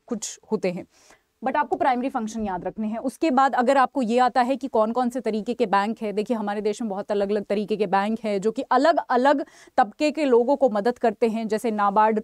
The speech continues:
गाँव के लोगों को हेल्प कर रहा है, रीजनल रूरल बैंक again गाँव के लोगों को हेल्प कर रहा है, कोऑपरेटिव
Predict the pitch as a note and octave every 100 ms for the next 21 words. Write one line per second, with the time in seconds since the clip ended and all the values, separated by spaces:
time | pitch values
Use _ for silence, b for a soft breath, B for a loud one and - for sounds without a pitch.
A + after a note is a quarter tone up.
0 | - G#3 A3+ A3 A3 G3+ G3 A3+ G#3+ G3
1 | - G3 G3+ G3+ A#3 A#3 B3 A3+ A3+ G#3
2 | A3 A3 - A3+ A#3+ A3+ G#3+ G#3 G#3 G3+
3 | G#3 G#3 G3+ - G3 F#3+ G3 C4+ C4 C4+
4 | D4 E4+